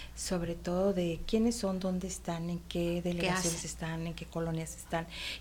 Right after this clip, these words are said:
Speaker 1: qué hacen, cuáles son sus actividades principales, pero sobre todo re-, recaba ella la importancia de no ver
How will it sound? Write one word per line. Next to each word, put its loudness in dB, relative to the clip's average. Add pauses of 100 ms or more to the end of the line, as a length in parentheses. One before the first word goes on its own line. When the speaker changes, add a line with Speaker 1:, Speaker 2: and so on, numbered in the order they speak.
Speaker 1:
qué 8
hacen, 4
cuáles 2
son -2
sus -4
actividades -2
principales, -2 (400)
pero 8
sobre 6
todo 8 (380)
re-, 2 (100)
recaba 2
ella 6
la 6
importancia 0
de 2
no 4
ver 6